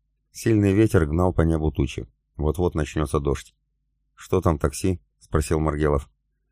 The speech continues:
«Через пять минут будет», — сказал Сергей, глянув в смарт.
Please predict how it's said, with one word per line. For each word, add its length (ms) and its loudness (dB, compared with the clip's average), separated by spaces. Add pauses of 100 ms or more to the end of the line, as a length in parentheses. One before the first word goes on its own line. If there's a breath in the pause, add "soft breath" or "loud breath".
(280)
«Через 360 0
пять 280 2
минут 340 2
будет», — 360 0 (200)
сказал 360 -2
Сергей, 380 -2
глянув 360 0
в 60 -18
смарт. 400 -4